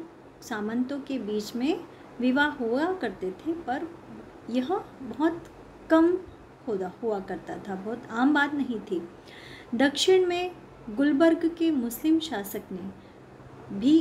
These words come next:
एक हिंदू राजकुमारी, जो विजयनगर की राजकुमारी थी, उससे विवाह किया था। इस दौर में कुशल प्रशासन का विकास हुआ और यातायात के साधनों में विशेष रूप से सुधार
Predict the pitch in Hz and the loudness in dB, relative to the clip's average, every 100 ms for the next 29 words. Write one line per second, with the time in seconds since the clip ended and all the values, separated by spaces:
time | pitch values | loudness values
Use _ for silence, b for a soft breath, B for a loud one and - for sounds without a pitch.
0 | - 240 - - 320 339 320 220 202 - | 4 -4 -6 2 6 6 6 2 -2 -8
1 | 196 170 180 196 196 214 262 262 208 196 | -10 -8 -6 -4 -4 -4 -4 -2 -4 -6
2 | 196 190 175 175 - 190 180 180 190 320 | -4 -4 -4 -6 -6 -6 -4 -4 4 4
3 | 415 - B B - 254 247 - 427 - | 4 0 B B -10 -8 -4 0 0 0
4 | - 208 202 214 226 427 - - 196 - | -6 -4 -2 -2 -2 -6 -6 -8 -6 -6
5 | - - 175 190 - - - - - - | -12 -14 -14 -16 -18 -20 -20 -20 -20 -20
6 | - - - - B B B B B B | -20 -20 -20 -20 B B B B B B
7 | B 330 392 403 392 392 392 381 277 339 | B 4 6 6 6 6 4 0 -2 0
8 | 330 269 269 247 247 269 269 254 247 190 | 0 0 -2 -2 0 -2 0 -2 -2 -4
9 | 185 233 269 - 226 220 226 - B B | -4 -2 -2 -2 -4 -4 -8 -16 B B
10 | - - 208 208 208 202 254 269 269 320 | -8 -2 2 0 -2 -2 0 2 2 0
11 | 254 233 - 233 220 190 185 214 226 202 | 0 -2 -4 -8 -4 -4 -2 -2 -2 -2
12 | - - - 220 269 339 330 - 190 - | -4 -10 -6 -2 2 6 4 4 -4 -6
13 | - 226 - 190 196 190 | -6 -8 -6 -8 -8 -8